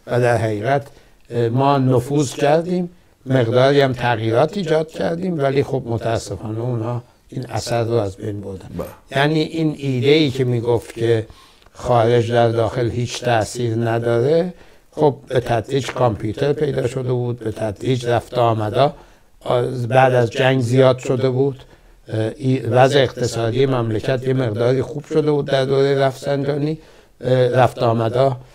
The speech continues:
Speaker 1: چون فراوان شده بود، این اثرها طبعاً منتقل می‌شد و اصلاح طلبان هم که احتیاج به یک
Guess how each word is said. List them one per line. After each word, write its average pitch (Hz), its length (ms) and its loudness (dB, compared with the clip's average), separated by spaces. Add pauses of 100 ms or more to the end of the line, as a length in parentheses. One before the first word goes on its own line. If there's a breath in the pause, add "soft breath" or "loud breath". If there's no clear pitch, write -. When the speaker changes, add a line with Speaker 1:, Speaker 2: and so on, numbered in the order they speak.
(280 loud breath)
Speaker 1:
چون 135 200 -2
فراوان 117 560 4
شده 110 300 -4
بود، 147 400 -4 (260 soft breath)
این 175 300 0
اثرها 127 720 0
طبعاً 131 600 -4 (360 soft breath)
منتقل 127 580 0
می‌شد 160 540 0 (340 loud breath)
و 123 40 -4 (360)
اصلاح 120 380 -2
طلبان 117 480 0
هم 131 140 -2
که 117 180 -2
احتیاج 120 420 -2
به 117 140 -2
یک 120 280 0